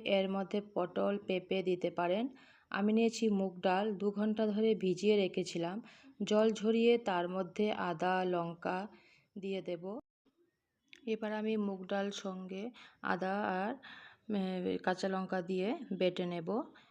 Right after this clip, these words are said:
এখানে মিক্সিং জারে মিক্সিংও পেস্ট করতে পারেন, আবার শিলনোড়াতেও বাটাটা তৈরি করে নিতে পারেন।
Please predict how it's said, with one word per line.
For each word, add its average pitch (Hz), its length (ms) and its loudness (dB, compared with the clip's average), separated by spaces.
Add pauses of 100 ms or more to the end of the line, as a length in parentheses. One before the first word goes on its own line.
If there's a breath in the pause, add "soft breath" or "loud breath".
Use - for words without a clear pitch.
(100)
এখানে 214 320 2
মিক্সিং 202 460 0
জারে 214 300 2
মিক্সিংও 208 540 0
পেস্ট 190 340 -2
করতে 196 320 -6
পারেন, 190 400 0
আবার 180 260 0
শিলনোড়াতেও 190 800 -2 (520 loud breath)
বাটাটা 190 440 -2 (240)
তৈরি 190 220 0
করে 175 280 4
নিতে 170 260 -4
পারেন। 185 340 -2